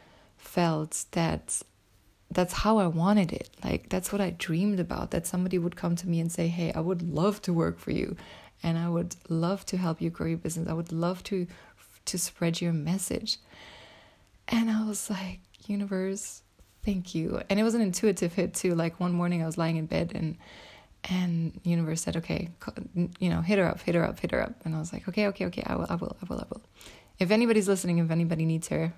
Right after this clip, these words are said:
you know, I can get, get you in touch as well. Um, but, a-, and, and it just felt so good to be supported by people that I also, that also know me and that I know and that just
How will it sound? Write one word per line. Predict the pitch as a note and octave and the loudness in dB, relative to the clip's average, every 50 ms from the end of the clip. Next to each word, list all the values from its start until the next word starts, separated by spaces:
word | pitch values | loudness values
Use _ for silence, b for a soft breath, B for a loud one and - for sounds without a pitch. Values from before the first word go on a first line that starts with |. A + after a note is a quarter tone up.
| - _ - | -10 _ -6
you | F3+ D3+ | -4 -4
know, | D3 | -2
I | - D#3+ | -2 -4
can | E3 - F3+ E3+ E3+ | -4 -4 -4 -4 -2
get, | - E3 - - | -2 -4 -4 -4
get | - - E3 - | -6 -6 -6 -4
you | - - | -4 -4
in | F3+ | -4
touch | E3+ - F3 F3 - | -4 -4 -6 -6 -6
as | - E3+ - | -6 -4 -4
well. | - - - B B B B B B B B B B B B B B B B B B - - | -4 -4 -6 B B B B B B B B B B B B B B B B B B 0 2
Um, | E3+ F3+ F3 F3 E3+ E3 E3 D#3+ D#3+ E3 E3 E3+ - - - | 4 6 6 6 6 4 4 2 2 0 -2 -4 -8 -6 0
but, | - F3 E3+ E3 E3+ - - - - - - - - - _ _ _ _ _ _ - _ _ - - - - - - - - - - | 2 2 2 2 0 -2 -4 -4 -2 -4 -6 -8 -10 -12 _ _ _ _ _ _ -20 _ _ -20 -20 -20 -20 -20 -20 -20 -20 -6 -2
a-, | - F#3+ F#3+ - | -2 -2 0 2
and, | F#3 F3+ F3 E3+ F3 | 2 2 2 2 2
and | F3+ F3 E3+ E3+ | 0 0 0 0
it | F3 E3+ | -2 -4
just | - - F3+ F3 - | -2 -2 0 -2 -2
felt | - - F3+ F3+ F3 F3 | -2 -2 -2 -2 0 0
so | - - - F3 E3+ E3+ | 0 2 2 2 0 0
good | D#3+ - E3+ E3 | 0 0 -2 -2
to | - - - - F#3 | -2 -4 -4 -4 -2
be | E3+ F3+ E3+ E3 E3 E3 - - - | 0 0 0 2 2 0 0 -2 -4
supported | - - - E3 E3 - - E3+ E3 E3 D#3+ - | -6 -4 -4 -6 -6 -4 -2 -2 -2 -2 -2 -4
by | - D#3+ - - - | -4 -4 -4 -4 -6
people | - - F3+ E3+ - E3+ E3 | -6 -6 -6 -2 -2 -2 0
that | D#3 - E2 - F3 - - - B B B B B B B B B B - - - | 0 0 -2 -2 -2 -4 -6 -6 B B B B B B B B B B -16 -4 -2
I | F3 F3 | -2 0
also, | - - G3 G3 F#3+ - F3+ | 2 2 2 2 0 0 0
that | F#3 F3+ F3 - | 0 0 2 0
also | F3+ F3+ - G3 | -2 -2 0 0
know | F3+ F3 E3+ E3+ E3+ | 2 2 4 4 2
me | E3 D#3+ E3 E3+ F3+ G3 A3+ C4 C#4+ - - - | 2 2 2 2 2 2 0 0 -2 -4 -4 -2
and | F3+ E3+ E3 D#3+ | 0 0 2 0
that | D#3+ D#3 - | -2 -2 -2
I | - E3+ E3+ F3+ | 0 0 0 2
know | G3 G#3+ A3 A3+ A3+ A#3+ B3+ B3+ B B B B B B B B - | 0 0 0 0 0 -2 -2 -6 B B B B B B B B -2
and | - F#3 F3+ F3 F3 E3+ E3+ | 2 2 4 4 4 2 2
that | F3 F3 F3 E3+ | 2 0 -2 -2
just | E3+ - - E3+ E3+ - - - - - - | -4 -4 -2 0 0 0 0 -2 -2 -6 -8